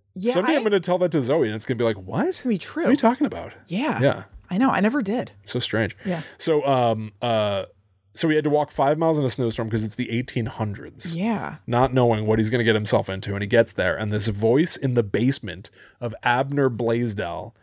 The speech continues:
Speaker 2: seems to be his daughter.
Speaker 1: Well, thank goodness it was worth his while
Speaker 2: Yeah, I
Speaker 1: to
Speaker 2: guess
Speaker 1: him,
Speaker 2: so.
Speaker 1: you
Speaker 2: Yeah,
Speaker 1: know?
Speaker 2: yeah.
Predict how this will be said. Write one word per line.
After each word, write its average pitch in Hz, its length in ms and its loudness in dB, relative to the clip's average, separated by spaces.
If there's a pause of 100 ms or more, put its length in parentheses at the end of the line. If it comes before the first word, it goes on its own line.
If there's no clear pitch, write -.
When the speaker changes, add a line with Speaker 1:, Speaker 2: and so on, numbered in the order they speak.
(1120)
Speaker 2:
seems 156 340 0
to 226 80 4
be 110 200 0
his 139 140 2
daughter. 233 420 0 (160)
Speaker 1:
Well, 208 120 -4
thank 262 260 -2
goodness 262 340 0
it 220 60 -2
was 202 120 0
worth 202 220 -4
his 175 160 -4
while 160 520 -2 (240)
Speaker 2:
Yeah, 139 280 4
I 123 60 4
Speaker 1:
to 101 60 2
Speaker 2:
guess 139 240 2
Speaker 1:
him, 135 120 4
Speaker 2:
so. 95 160 -2
Speaker 1:
you 139 140 0
Speaker 2:
Yeah, 123 140 4
Speaker 1:
know? 233 240 -4
Speaker 2:
yeah. 107 280 2